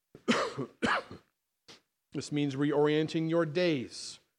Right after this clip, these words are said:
to actually spend some time in individual worship.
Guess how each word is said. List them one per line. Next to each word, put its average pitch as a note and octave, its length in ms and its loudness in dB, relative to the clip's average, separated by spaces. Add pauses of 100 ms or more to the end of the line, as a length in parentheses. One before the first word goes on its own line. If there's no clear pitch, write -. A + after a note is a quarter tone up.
(500)
to - 120 -10
actually C#3+ 380 0
spend D3+ 320 -2
some D#3+ 220 -4
time C#3+ 340 -2
in C#3+ 80 -2
individual C#3 720 -4
worship. D#3 560 -6